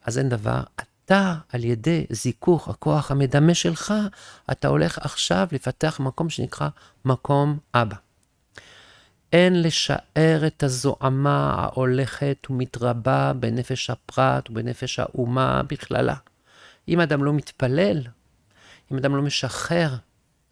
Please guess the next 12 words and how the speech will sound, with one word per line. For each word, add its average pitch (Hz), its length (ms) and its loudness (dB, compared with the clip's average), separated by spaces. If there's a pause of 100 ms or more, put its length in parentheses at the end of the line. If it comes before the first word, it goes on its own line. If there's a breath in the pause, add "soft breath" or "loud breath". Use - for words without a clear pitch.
את 127 100 -4
הכוח 131 280 -2
הציורי 135 360 -2
מכל 143 240 -2
מיני 156 180 0
ציורים 143 520 0
שקריים 143 720 0 (440 loud breath)
שקיבלנו, 139 600 0
חטפנו 143 580 0
אלפיים 143 280 0
שנות 131 240 -2
גלות, 131 480 2